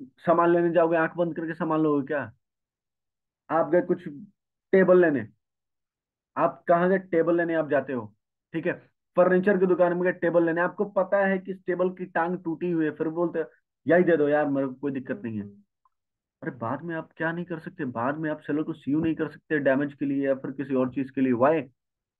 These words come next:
क्योंकि अपना भी तो common sense होना चाहिए ना भाई। हाँ जी भैया, अपना common sense होना चाहिए। तो ये अपन करेंगे अ, next lecture में। तब तक के लिए इतना ही। तब तक के लिए टाटा बाय बाय।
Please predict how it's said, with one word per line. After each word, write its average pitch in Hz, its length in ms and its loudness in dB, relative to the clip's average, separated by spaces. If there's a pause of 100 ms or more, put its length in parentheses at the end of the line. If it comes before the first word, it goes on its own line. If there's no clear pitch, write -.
(1000)
क्योंकि 131 280 -10
अपना 135 240 -8
भी 143 100 -10
तो - 80 -14
common 135 280 -2
sense 135 260 -6
होना 135 160 -4
चाहिए 135 180 -6
ना 127 100 2
भाई। 139 280 -4 (1400)
हाँ 131 80 0
जी 139 80 -2
भैया, 135 200 0
अपना 135 160 -6
common 127 280 -4
sense 127 220 -8
होना 123 180 -6
चाहिए। 113 200 -8
तो - 400 -8
ये 165 120 2
अपन 160 380 -2
करेंगे 160 340 0 (480)
अ, 110 200 -2
next 123 280 -2
lecture 147 300 -6
में। 156 140 -2
तब 127 200 -8
तक 127 140 -8
के 131 100 -4
लिए 131 140 0
इतना 123 320 -8
ही। 160 380 -12 (1700)
तब 107 180 -8
तक 127 120 -12
के 123 60 -6
लिए 123 220 -2
टाटा 113 440 -4
बाय 113 220 -2
बाय। 139 380 -2